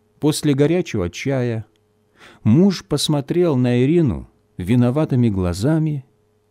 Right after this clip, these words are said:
и тихо проговорил: «Я все понял».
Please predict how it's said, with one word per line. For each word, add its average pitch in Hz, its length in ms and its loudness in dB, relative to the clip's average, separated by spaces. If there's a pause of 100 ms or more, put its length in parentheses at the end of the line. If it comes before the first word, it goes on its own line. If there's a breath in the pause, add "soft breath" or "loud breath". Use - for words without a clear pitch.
(340)
и 117 100 0
тихо 190 540 -4
проговорил: 98 800 -4 (1200)
«Я 127 200 0
все - 340 -4
понял». 95 480 -4